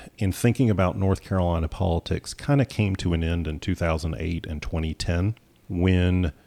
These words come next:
Barack Obama was able to flip a thirteen-point Republican state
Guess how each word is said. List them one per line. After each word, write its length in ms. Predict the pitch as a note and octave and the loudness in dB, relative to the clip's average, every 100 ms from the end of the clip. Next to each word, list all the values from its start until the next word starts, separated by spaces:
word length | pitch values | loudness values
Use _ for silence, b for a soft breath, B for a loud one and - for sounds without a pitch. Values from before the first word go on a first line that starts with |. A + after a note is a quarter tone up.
| - | -6
Barack 400 | G2+ G2+ G#2 - | 2 6 6 6
Obama 460 | B2 G2 F#2+ G2 F#2 | 4 4 4 4 2
was 200 | F2 F#2 | 0 2
able 240 | F#2 E2 | 2 0
to 100 | F2+ | -4
flip 500 | - - G#2 A2+ - - | -4 -4 2 2 2 -6
a 180 | G2 F2 | -4 -4
thirteen-point 1000 | - - G#2+ - - G#2 F#2+ - G2 F#2 | -2 0 0 0 0 0 0 0 0 0
Republican 600 | F2 - F#2+ G2+ - G#2+ | -4 -2 -2 -2 0 -2
state 460 | - A#2 A2+ A2 | 0 2 2 0